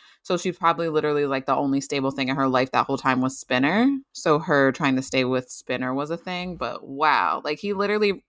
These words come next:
flipped back so fast from, like, how we knew him to, like, be so in love with her and, like, trail behind her. And then this episode, he literally is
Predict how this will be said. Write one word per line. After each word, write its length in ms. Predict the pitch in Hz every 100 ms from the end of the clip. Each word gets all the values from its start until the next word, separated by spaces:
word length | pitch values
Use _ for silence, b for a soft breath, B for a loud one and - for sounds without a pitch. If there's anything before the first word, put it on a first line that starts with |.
| _
flipped 380 | - - 165 160
back 240 | 147 -
so 240 | - 147
fast 420 | 156 131 135 170 -
from, 120 | 160
like, 140 | 123 -
how 140 | 139
we 140 | 139 135
knew 240 | 131 123
him 220 | 165 151
to, 120 | - 160
like, 240 | 135 131
be 380 | 139 131 131 B B B
so 240 | - 160 135
in 80 | 127
love 140 | 127
with 140 | 135
her 160 | 139 131
and, 80 | 135
like, 160 | 123 -
trail 220 | 143 131
behind 420 | 127 131 131 139
her. 220 | 170 170
And 120 | 147
then 120 | 131 127
this 140 | 131
episode, 400 | - - - 120
he 80 | 127
literally 460 | 117 - - 104 87
is 180 | 113